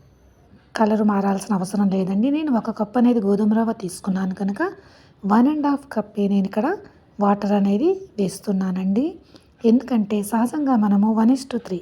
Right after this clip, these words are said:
అంటే ఒక కప్పుకి మూడు కప్పులు వేస్తూ ఉంటాము. దాని వలన ఏంటంటే ఉప్మా ముద్దగా అయిపోతుంది. కానీ మనం ఒకటికి ఒకటిన్నర కప్పే మనం వాటర్ పోసామంటే అప్పుడు అస్సలు ముద్దగా అవ్వదు. నేను ఈ వాటర్ని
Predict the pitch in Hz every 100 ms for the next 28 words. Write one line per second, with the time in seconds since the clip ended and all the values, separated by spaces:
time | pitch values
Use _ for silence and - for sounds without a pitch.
0 | - 226 240 220 220 220 - 269 233 220
1 | 220 220 - 285 208 202 - 233 180 175
2 | 185 185 - - - - _ 202 214 208
3 | 190 208 277 247 202 208 202 285 220 -
4 | 220 311 370 226 165 202 - 285 202 -
5 | 196 180 175 202 - - _ _ 196 196
6 | 208 202 208 208 214 - - - 214 -
7 | - _ - 233 285 302 294 254 226 -
8 | 202 185 - _ _ _ 226 208 196 185
9 | 180 247 247 202 202 214 208 196 277 392
10 | 392 - _ - 214 220 208 - 220 -
11 | 269 359 453 - - 208 196 202 214 196
12 | 196 196 311 - - _ - 262 320 294
13 | 226 190 190 233 285